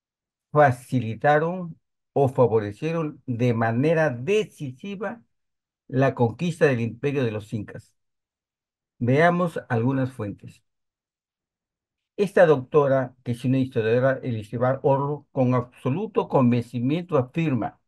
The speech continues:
"La conquista euro-, europea del Nuevo Mundo no fue por un, las armas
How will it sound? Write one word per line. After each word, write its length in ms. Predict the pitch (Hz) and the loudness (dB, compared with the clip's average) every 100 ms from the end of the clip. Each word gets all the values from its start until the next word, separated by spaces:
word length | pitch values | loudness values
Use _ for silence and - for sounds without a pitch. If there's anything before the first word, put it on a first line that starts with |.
| _ _ _ _ _ _ _ _ _ | _ _ _ _ _ _ _ _ _
"La 300 | 117 120 120 | -2 0 -2
conquista 640 | - 107 104 175 175 - 143 | -2 -4 -6 -8 -4 0 2
euro-, 300 | 120 107 - - _ - | 0 -4 -10 -20 _ -2
europea 760 | 135 127 117 110 - 151 160 131 | 4 4 4 0 -2 2 2 2
del 200 | 110 104 | -2 -4
Nuevo 300 | 143 143 113 | -2 -2 -2
Mundo 540 | 110 123 127 151 202 _ _ _ _ _ - | -2 0 0 -4 -6 _ _ _ _ _ -10
no 220 | 202 202 | -6 -6
fue 260 | - 202 | 0 0
por 140 | 180 160 | 2 2
un, 380 | 147 139 127 _ _ | 2 -2 -6 _ _
las 300 | 113 113 - | -6 -6 0
armas 520 | 165 160 151 131 - | 0 2 0 -2 -6